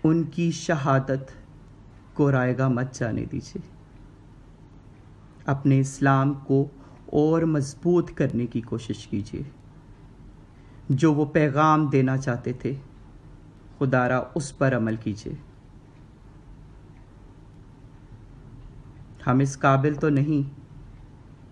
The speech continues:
कि अपनी ज़िंदगी को उस तरीके से गुजार सके, लेकिन कोशिश, प्लीज़ कोशिश कीजिए कि आपस में प्यार मोहब्बत से मिलजुल कर रहें,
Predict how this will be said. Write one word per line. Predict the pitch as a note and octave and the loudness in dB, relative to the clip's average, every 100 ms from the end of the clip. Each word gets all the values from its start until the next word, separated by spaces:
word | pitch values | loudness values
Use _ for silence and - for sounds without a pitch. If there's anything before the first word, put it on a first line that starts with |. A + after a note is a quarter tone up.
| - | 0
कि | |
अपनी | C#3 C#3 D3+ | 0 2 0
ज़िंदगी | - C#3 C#3 C#3 D3+ D#3+ | 2 4 4 2 0 -2
को | D3+ D3 - - - - | -2 -2 -4 -16 -20 -6
उस | C#3+ C#3 | -4 0
तरीके | E3+ D3 C3+ E3 | 0 0 0 0
से | - D#3+ | 0 -2
गुजार | D3 C3+ C#3+ E3+ | 0 2 4 4
सके, | - D3+ F#3 | 0 0 2
लेकिन | F3 D#3 - D3+ | 2 2 0 0
कोशिश, | - E3 E3+ - F#3+ - - - - - - - - - - - - - - - - - - - - - - - - | 0 -2 0 -4 -6 -8 -20 -20 -20 -20 -20 -20 -20 -20 -20 -20 -20 -20 -20 -20 -20 -20 -20 -20 -20 -20 -20 -16 -2
प्लीज़ | C3+ C3 - | 0 0 -2
कोशिश | - F#3 F#3+ F#3 F3+ | -2 0 0 -4 -6
कीजिए | - C3+ B2 A2+ - - - - - - - | -4 -2 -2 -6 -8 -16 -20 -20 -20 -6 2
कि | |
आपस | D3 C#3 D#3 - | 4 4 0 -2
में | D#3 C#3+ | -2 0
प्यार | D#3 C#3+ D3 D3 | 2 4 2 0
मोहब्बत | D3 C3+ - C3+ | 0 -2 0 -4
से | - A2+ C3+ - - - - D3 | -2 -4 -4 -8 -20 -20 -4 2
मिलजुल | D3+ C#3+ C3 D3 C3+ | 2 2 0 0 0
कर | B2 A#2+ | -2 -4
रहें, | B2+ C3 | -4 -6